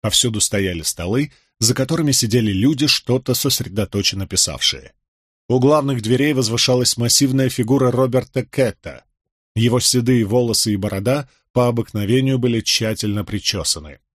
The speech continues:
Он что-то горячо обсуждал с мэром Кодом, стариком в мантии олдермена и двумя священниками, которых я видел совсем недавно. "Простите, господа, но я должен вас покинуть", обратился он к своим собеседникам.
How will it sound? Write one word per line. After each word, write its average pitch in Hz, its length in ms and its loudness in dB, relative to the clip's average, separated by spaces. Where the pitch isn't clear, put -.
Он 160 240 0
что-то 165 480 -2
горячо 147 440 -2
обсуждал 123 680 -2
с - 200 -6
мэром 101 460 -2
Кодом, 123 600 0
стариком 143 580 0
в 104 80 -6
мантии 117 340 0
олдермена 123 800 0
и 143 140 2
двумя 139 360 2
священниками, 98 840 -2
которых 90 460 -8
я 113 160 2
видел 135 260 0
совсем 104 480 -2
недавно. 95 680 -6
"Простите, 107 480 0
господа, 131 480 2
но 123 140 2
я 120 120 4
должен 120 440 0
вас 117 180 0
покинуть", 104 680 -6
обратился 104 640 0
он 135 120 0
к 135 60 -4
своим 107 320 0
собеседникам. 73 880 -2